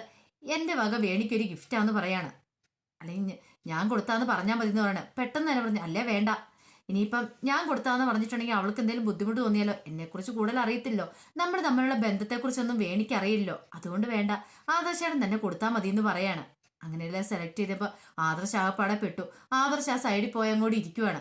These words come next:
ആദർശിന് ഒരു കാര്യം മനസ്സിലായി, ഇതുകൊണ്ടൊന്നും ഇവള് തളർന്നു പോകുന്നില്ല എന്നുള്ള. ഇവൾക്കൊരു ഭാവമാറ്റവും ഇല്ല. കാരണം വേണിക്ക് കുറേ ഡ്രസ്സ് അവൾ തന്നെ അങ്ങ് സെലക്ട് ചെയ്യുക ചെയ്തേ. അപ്പൊ ഇതൊക്കെ കേട്ട് കഴിയുമ്പോൾ അവളുടെ മനസ്സ് വേദനിക്കും. അവൾ ഇട്ടിട്ട് പോകുമെന്നൊക്കെ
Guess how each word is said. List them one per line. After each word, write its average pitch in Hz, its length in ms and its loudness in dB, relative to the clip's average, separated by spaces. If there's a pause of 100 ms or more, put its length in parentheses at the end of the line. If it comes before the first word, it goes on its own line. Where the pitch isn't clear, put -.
(220)
ആദർശിന് 185 440 -4
ഒരു 220 180 -2
കാര്യം 220 280 0
മനസ്സിലായി, 190 360 -2 (260)
ഇതുകൊണ്ടൊന്നും 294 540 2
ഇവള് 220 320 2
തളർന്നു 190 360 0
പോകുന്നില്ല 185 480 -2
എന്നുള്ള. 175 240 -4 (340)
ഇവൾക്കൊരു 208 480 -2
ഭാവമാറ്റവും 208 680 2
ഇല്ല. 175 160 0 (1120)
കാരണം 269 240 2
വേണിക്ക് 254 440 2 (520)
കുറേ 277 240 0
ഡ്രസ്സ് 226 260 2
അവൾ 233 260 2
തന്നെ 220 140 2
അങ്ങ് 233 120 0
സെലക്ട് 180 340 -4
ചെയ്യുക 202 280 2
ചെയ്തേ. 170 280 -4 (320)
അപ്പൊ - 120 -8
ഇതൊക്കെ 170 280 -4
കേട്ട് 202 300 -2
കഴിയുമ്പോൾ 220 200 4
അവളുടെ 180 280 -2
മനസ്സ് 208 280 0
വേദനിക്കും. 208 520 0 (280)
അവൾ 320 180 0
ഇട്ടിട്ട് 254 360 -2
പോകുമെന്നൊക്കെ 247 540 0